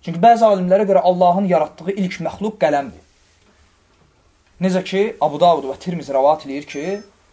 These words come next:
Peyğəmbər sallallahu əleyhi və səlləm buyurdu, yəni Allahın xəlq etdiyi ilk şey qələmdir. Və ona görə bəzi sələflər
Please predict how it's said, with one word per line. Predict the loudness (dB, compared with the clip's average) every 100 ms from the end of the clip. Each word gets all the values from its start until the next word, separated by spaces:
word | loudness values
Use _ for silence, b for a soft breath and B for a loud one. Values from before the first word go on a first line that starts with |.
| _ _ _ _ -4
Peyğəmbər | -2 0 -2
sallallahu | -4 -4 0 0
əleyhi | 0
və | -4
səlləm | -4 -4 -4
buyurdu, | -8 -8 -6 -6 -8 -8
yəni | -4 0
Allahın | 2 2 2 0 -6 -12 -20 -20 _ _ -20 -20 -20 _ _ -2
xəlq | 2 2 2
etdiyi | -8 -12 -12 -4 -4
ilk | -4
şey | -2 -2 0
qələmdir. | 2 2 0 -6 _ _ _ _ _ -20 _ _ _ _ _ 0
Və |
ona | 2 2
görə | 2 4
bəzi | 4 4 2
sələflər | -4 -4 -2 2 2 0